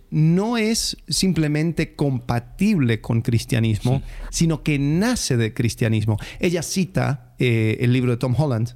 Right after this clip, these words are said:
Speaker 1: Dominion,
Speaker 2: Sí.
Speaker 1: eh, y, y, y dice
Speaker 2: Re-,
Speaker 1: que eso
Speaker 2: recomendadísimo. Vamos
Speaker 1: Sí.
Speaker 2: a colocar el link también en la descripción.
Speaker 1: Sí, y esa sí, sí está la traducción,
Speaker 2: Sí,
Speaker 1: eh,
Speaker 2: está, está en
Speaker 1: Dominion,
Speaker 2: español.
Speaker 1: sí.
Speaker 2: Dominion.
Speaker 1: Entonces, em, y ella dice, o sea, la verdad es que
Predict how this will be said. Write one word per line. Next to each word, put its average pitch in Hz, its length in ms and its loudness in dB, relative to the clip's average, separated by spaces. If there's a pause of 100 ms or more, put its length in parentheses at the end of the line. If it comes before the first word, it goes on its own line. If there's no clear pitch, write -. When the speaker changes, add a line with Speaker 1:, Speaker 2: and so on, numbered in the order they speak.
(120)
Speaker 1:
Dominion, 127 500 2
Speaker 2:
Sí. - 80 -2 (400)
Speaker 1:
eh, 117 260 2
y, 135 180 2 (120)
y, 127 260 2
y 139 60 4
dice 135 100 4
Speaker 2:
Re-, 135 120 0
Speaker 1:
que 139 120 -2
eso 139 160 0
Speaker 2:
recomendadísimo. 107 920 0
Vamos 85 180 2
Speaker 1:
Sí. 98 40 2
Speaker 2:
a 92 40 -2
colocar 92 300 0
el 85 120 0
link 92 220 -2 (240)
también 90 220 0
en 90 40 2
la 78 100 0
descripción. 76 460 -4 (100)
Speaker 1:
Sí, 117 300 -2
y 120 120 2
esa 147 200 -2
sí, 139 220 -2
sí - 160 0
está 120 200 -2
la 113 140 0
traducción, 113 540 -2 (100)
Speaker 2:
Sí, 139 100 0
Speaker 1:
eh, 123 40 4
Speaker 2:
está, 110 140 0
está - 120 -2
en - 60 2
Speaker 1:
Dominion, 107 340 2
Speaker 2:
español. 110 240 0
Speaker 1:
sí. - 140 -8
Speaker 2:
Dominion. 87 300 0
Speaker 1:
Entonces, 139 680 -2 (380)
em, 113 460 0 (840)
y 151 200 2
ella 156 200 0
dice, 147 520 -2
o - 20 -8
sea, 120 140 -2 (320)
la 135 160 2
verdad 139 220 0
es 160 80 -2
que - 340 -4